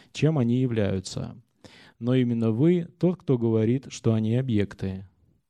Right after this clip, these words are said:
Объекты, следовательно, суть то, что делает из них тот, кто видит. У них нет существования, независимого от субъекта. Найдите, кем вы являетесь,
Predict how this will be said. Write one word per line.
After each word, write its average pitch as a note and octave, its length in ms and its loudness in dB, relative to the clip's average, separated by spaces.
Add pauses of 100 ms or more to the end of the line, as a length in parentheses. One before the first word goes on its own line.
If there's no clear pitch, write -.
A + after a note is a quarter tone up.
(340)
Объекты, D3 540 0
следовательно, G#2+ 800 0
суть - 460 2
то, D#3+ 340 0
что - 240 -2
делает D#3+ 420 0
из A2+ 140 0
них A#2 220 -2
тот, D3+ 260 2
кто - 220 -4
видит. G2 520 -2 (680)
У C3+ 140 -2
них C#3+ 260 0
нет B2+ 220 0
существования, C3 920 -2
независимого C3+ 920 0
от C3 80 -6
субъекта. G2+ 840 -4 (760)
Найдите, A#2+ 840 -2
кем G#2+ 340 2
вы D#3+ 360 0 (140)
являетесь, G#2+ 920 -2